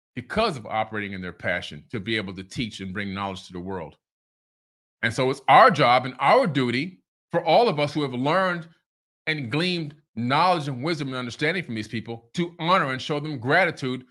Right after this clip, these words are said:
by letting them know we care about them and we appreciate them by giving them something to say, "Hey, thank you from our heart chakra. Thank you. We appreciate you."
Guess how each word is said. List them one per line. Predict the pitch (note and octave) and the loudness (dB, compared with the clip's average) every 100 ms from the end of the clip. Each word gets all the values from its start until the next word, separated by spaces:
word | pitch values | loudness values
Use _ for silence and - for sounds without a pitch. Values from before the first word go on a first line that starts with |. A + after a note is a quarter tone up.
| _ _ _ | _ _ _
by | D3+ C#3+ | 0 2
letting | E3+ F3+ | 2 0
them | D3+ | -2
know | E3 E3+ | -2 -2
we | D3+ E3+ | 0 -2
care | - G3+ | 0 0
about | D#3+ C3 C3 | 2 0 0
them | C#3 | -6
and | C3+ | -2
we | D3+ | -2
appreciate | C#3 - A#3 D#4+ C#3+ - | -4 -2 -2 0 -2 -2
them | C3+ C3+ | -4 0
by | D#3 | -2
giving | C#3+ G3 C4 F#3 | 0 -4 -2 -4
them | C#3 | -4
something | C3 C#3+ B2+ D3+ | -2 -4 -2 -6
to | C#3+ | -4
say, | D3 D3+ | -2 0
"Hey, | F#3+ C#4 F#3 F2 _ _ _ - | 2 2 0 -8 _ _ _ -2
thank | A3+ D4 - | -2 -2 -6
you | F#3 C3 F#2 D2 _ _ | -4 -4 -6 -14 _ _
from | E3 D#3+ | -4 2
our | D#3 C3 | 2 2
heart | D3 G3+ G3 - _ _ | 4 4 2 -12 _ _
chakra. | D3 A#2+ - G2 D2 _ _ _ _ _ _ - | 0 0 -2 -12 -12 _ _ _ _ _ _ 2
Thank | G3 G#3+ D#3+ | 2 2 -4
you. | A#2+ | -2
We | D3 D3+ | 0 -2
appreciate | C3 - - F#3 A3 - D#3+ C3+ G#2+ - | -4 -10 -4 -2 0 -4 -4 -2 -4 -6
you." | G#2+ E2+ | -8 -10